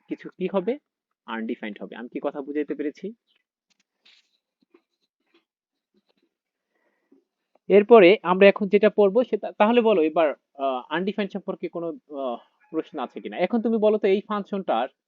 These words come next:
এই ফাংশনটা, এই যে আমি লাল কালি যে ফাংশনটা দেখাচ্ছি, এখানে কত বসালে আনডিফাইন্ড হয়ে যায় বলো তো?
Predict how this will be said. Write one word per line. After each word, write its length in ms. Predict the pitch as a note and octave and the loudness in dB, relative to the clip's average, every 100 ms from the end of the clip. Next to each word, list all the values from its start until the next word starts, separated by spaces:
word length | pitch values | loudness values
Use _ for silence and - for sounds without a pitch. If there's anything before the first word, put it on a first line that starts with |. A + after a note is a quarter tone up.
| _ - | _ -6
এই 140 | E3+ F#3+ | -4 -2
ফাংশনটা, 460 | F#3+ E3+ D3 B2 G#2 | -4 -6 -10 -6 -6
এই 60 | A#2+ | -4
যে 80 | C3+ | -6
আমি 120 | B2+ A#2+ | -6 -6
লাল 200 | A#2+ B2+ | -4 -6
কালি 160 | C#3 C3+ | -6 -8
যে 120 | B2 C3 | -10 -14
ফাংশনটা 380 | A#2+ - B2 A#2+ | -14 -18 -14 -10
দেখাচ্ছি, 460 | A2 A#2+ - _ A2+ A2+ | -8 -8 -10 _ -16 -14
এখানে 200 | - D3 - | -12 -10 -2
কত 200 | G3 A#3+ | 0 0
বসালে 360 | G3+ F#3+ D#3+ C#3+ | 0 -2 -2 -4
আনডিফাইন্ড 460 | D3 D3+ D3+ B2+ - | -4 -8 -10 -12 -10
হয়ে 160 | G2+ | -10
যায় 120 | F#2+ G#2+ | -10 -10
বলো 120 | B2 | -10
তো? 100 | C#3 | -10